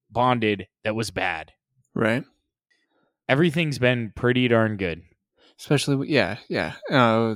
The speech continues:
Speaker 2: th-, the surprise one was Old Tub, and that one's Victor's, like, automatic go-to.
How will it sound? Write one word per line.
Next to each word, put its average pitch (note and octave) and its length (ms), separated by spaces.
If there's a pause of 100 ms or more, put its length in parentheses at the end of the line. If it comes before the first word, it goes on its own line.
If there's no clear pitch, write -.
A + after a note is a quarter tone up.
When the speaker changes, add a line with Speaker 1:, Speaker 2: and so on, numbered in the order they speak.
Speaker 2:
th-, - 140 (240)
the A#2+ 120
surprise A#2+ 540
one A#2+ 160
was G#2+ 160
Old A2 220
Tub, A#2+ 260
and A2 140
that A2 120
one's A2 220
Victor's, G#2+ 500
like, G2+ 420 (1160)
automatic A2+ 480
go-to. G#2+ 520